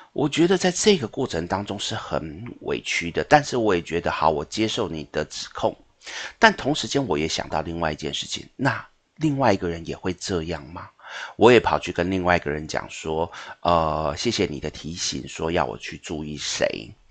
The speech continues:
那可是我想知道，在上帝的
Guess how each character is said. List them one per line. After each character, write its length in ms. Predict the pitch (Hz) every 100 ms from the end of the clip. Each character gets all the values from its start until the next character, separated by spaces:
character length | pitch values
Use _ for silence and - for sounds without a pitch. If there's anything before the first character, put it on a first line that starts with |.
| - - - - _
那 120 | 160
可 180 | - -
是 160 | - 123
我 140 | 107
想 240 | - 76
知 160 | - 98
道， 180 | 98 85
在 160 | 98
上 320 | 90 - 110 90
帝 140 | 92
的 320 | - 73 71